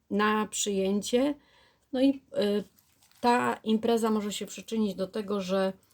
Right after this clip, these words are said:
e, będzie rozwój tej relacji, tak? Też tak może być. E, moje drogie dl-, lwy, jeśli chodzi o zdrowie, e, układ oddechowy tutaj się bardzo kłania, tak? Od, y, od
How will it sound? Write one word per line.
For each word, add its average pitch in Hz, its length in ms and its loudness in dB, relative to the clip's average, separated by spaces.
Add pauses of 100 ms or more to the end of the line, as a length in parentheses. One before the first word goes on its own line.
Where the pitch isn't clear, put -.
(320)
e, 190 220 -2
będzie 202 320 0
rozwój 190 400 0
tej 165 220 -6
relacji, - 520 -8
tak? - 280 -8
Też 190 200 -12
tak 175 180 -18
może 180 280 -12
być. - 300 -20 (800)
E, 233 180 4
moje 339 240 6
drogie 285 280 4
dl-, 233 260 4
lwy, 214 420 6
jeśli 262 280 2
chodzi 285 200 4
o 285 100 8
zdrowie, 190 540 2 (340)
e, - 180 -4 (140)
układ 277 380 2
oddechowy 247 680 2
tutaj 180 280 -8
się 202 160 -8
bardzo 185 340 -2
kłania, 175 460 -6
tak? 220 280 -2
Od, 214 300 -4
y, 214 40 -2 (560)
od 220 420 -2